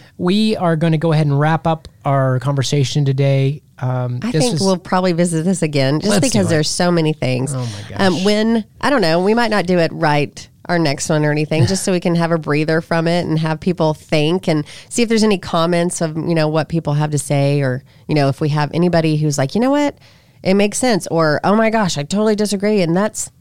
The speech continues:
Speaker 2: that's fine. Like, I don't know. I think we need to get back to that society of we can agree to disagree.
Speaker 1: Sure.
Speaker 2: And we can still be civil,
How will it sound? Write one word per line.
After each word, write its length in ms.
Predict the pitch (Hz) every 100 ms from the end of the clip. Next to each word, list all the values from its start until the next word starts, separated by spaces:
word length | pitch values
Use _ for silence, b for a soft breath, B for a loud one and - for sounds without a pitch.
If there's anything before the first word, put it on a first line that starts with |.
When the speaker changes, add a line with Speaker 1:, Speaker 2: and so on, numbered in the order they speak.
| _
Speaker 2:
that's 280 | - - - -
fine. 640 | 220 214 208 175 156 147 b b b -
Like, 200 | 196 - -
I 160 | 214 220
don't 160 | 233
know. 340 | 208 202 196 185 b b
I 60 | 196
think 160 | 196 208
we 80 |
need 160 | 208 196
to 60 | 185
get 120 | 175
back 200 | 175 -
to 80 | 185
that 160 | 165
society 480 | - 170 165 160 160
of 140 | 160 170
we 80 |
can 180 | 208 262
agree 240 | 269 180 190
to 80 |
disagree. 680 | 185 175 165 151 156 202 214 _ -
Speaker 1:
Sure. 280 | - 117 - _ -
Speaker 2:
And 60 |
we 40 | 180
can 100 | 185
still 200 | - 226
be 120 | 220
civil, 500 | - 175 160 175 196